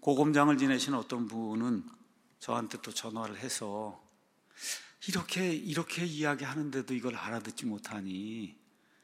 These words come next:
예, 참 이게 큰일이다." 이렇게 우리가 이야기를 하고 그랬더니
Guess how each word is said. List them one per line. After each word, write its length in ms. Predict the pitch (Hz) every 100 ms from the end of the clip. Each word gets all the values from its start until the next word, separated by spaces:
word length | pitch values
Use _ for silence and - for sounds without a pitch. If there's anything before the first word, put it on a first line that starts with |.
| _ _ _ -
예, 80 | 107
참 320 | - - -
이게 140 | 147 135
큰일이다." 840 | - - 170 156 127 110 104 110
이렇게 200 | 110 110
우리가 260 | 110 107 110
이야기를 520 | 107 107 104 104 -
하고 440 | 135 120 101 87 -
그랬더니 580 | 107 98 101 101 104